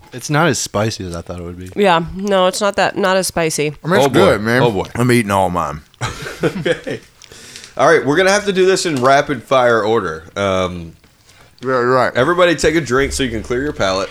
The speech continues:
Speaker 3: Mm.
Speaker 4: We gotta get that, we gotta get the hot out. It actually never really comes out
Speaker 3: No, it
Speaker 4: <laughs> for those of you out there.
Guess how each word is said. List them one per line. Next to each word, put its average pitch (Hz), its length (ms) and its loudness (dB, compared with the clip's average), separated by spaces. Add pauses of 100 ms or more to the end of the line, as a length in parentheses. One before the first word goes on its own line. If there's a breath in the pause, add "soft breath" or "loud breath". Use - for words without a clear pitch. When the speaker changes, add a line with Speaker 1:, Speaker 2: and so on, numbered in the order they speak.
Speaker 3:
Mm. 127 320 -8
Speaker 4:
We 110 80 -12
gotta 117 180 -4
get 123 240 -4
that, 127 300 0
we 113 100 -6
gotta 123 200 0
get 127 180 -6
the 117 100 -2
hot 123 240 0
out. 113 300 -2 (920 soft breath)
It 98 260 -4
actually 98 360 -2
never 92 280 -4
really 87 300 -4
comes 90 300 -8
out 87 80 -2
Speaker 3:
No, 92 320 0
it 104 100 0
Speaker 4:
<laughs> - 0 -
for 127 100 4
those 110 260 4
of 95 120 -4
you 92 100 -4
out 90 200 -8
there. 85 240 -10